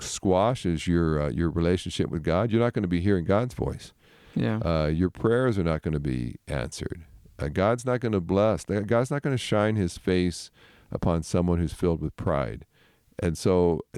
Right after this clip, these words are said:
Speaker 1: I, just for those reasons alone, I can't afford to be prideful because I need God, uh, to be blessing me. I need God to be on my side and to be a shield to me.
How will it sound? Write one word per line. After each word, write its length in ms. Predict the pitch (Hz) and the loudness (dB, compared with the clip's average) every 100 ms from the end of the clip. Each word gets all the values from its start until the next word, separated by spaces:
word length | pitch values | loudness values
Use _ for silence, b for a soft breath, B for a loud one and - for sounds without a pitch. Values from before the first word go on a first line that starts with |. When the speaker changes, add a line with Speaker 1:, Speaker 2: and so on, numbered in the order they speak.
| - | -8
Speaker 1:
I, 140 | - 117 | -6 -4
just 260 | 107 139 | 0 0
for 120 | - 165 | 2 2
those 240 | 151 123 | 2 2
reasons 300 | 131 127 107 | 0 0 0
alone, 460 | 95 101 117 80 - b b b _ _ 107 | 2 2 2 0 -4 b b b _ _ -2
I 100 | 127 | 0
can't 220 | 175 151 | 2 0
afford 340 | - 104 139 | 0 0 0
to 80 | 135 | 0
be 300 | 101 87 - - | 0 0 0 -4
prideful 480 | - 98 107 - - | 0 2 0 -2 -4
because 300 | 82 104 90 | -2 0 2
I 140 | 113 | 2
need 300 | 113 107 123 | 2 0 0
God, 300 | 85 69 - - _ - | 0 -2 -4 -12 _ -4
uh, 200 | 76 67 | -2 0
to 100 | - | -2
be 300 | 82 82 80 | 0 2 2
blessing 540 | 78 87 85 - 78 73 | 0 0 0 -2 -4 -2
me. 240 | 71 62 - - | -4 -6 -12 -6
I 120 | 92 | -2
need 180 | 135 131 | 0 0
God 240 | 92 92 87 | 2 2 2
to 60 | |
be 400 | 80 82 78 71 | 2 2 2 0
on 180 | 73 82 | -2 0
my 160 | 80 71 | 0 -2
side 440 | - 76 65 62 | -2 -2 -2 -4
and 100 | 65 | -6
to 60 | 85 | -4
be 160 | 82 76 | -2 -2
a 40 | |
shield 400 | - 82 82 76 | 0 0 0 -2
to 80 | - | -6
me. 240 | 60 - | -8 -8